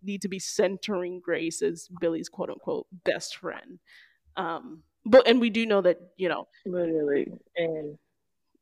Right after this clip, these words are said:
Speaker 1: G W, G W felt at peace, uh, what she told Jordan.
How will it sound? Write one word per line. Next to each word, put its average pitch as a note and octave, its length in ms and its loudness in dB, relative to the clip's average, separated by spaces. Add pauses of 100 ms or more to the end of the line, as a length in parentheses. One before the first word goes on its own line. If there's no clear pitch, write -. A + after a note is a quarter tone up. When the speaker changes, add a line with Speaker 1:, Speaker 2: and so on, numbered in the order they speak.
(120)
Speaker 1:
G G#3 180 -4
W, D#3+ 400 -2
G F3 180 -10
W D#3+ 300 -2
felt - 300 -8
at - 100 -14
peace, - 500 -12 (320)
uh, - 120 -12
what F3 260 -14
she - 80 -14
told - 280 -16
Jordan. - 380 -14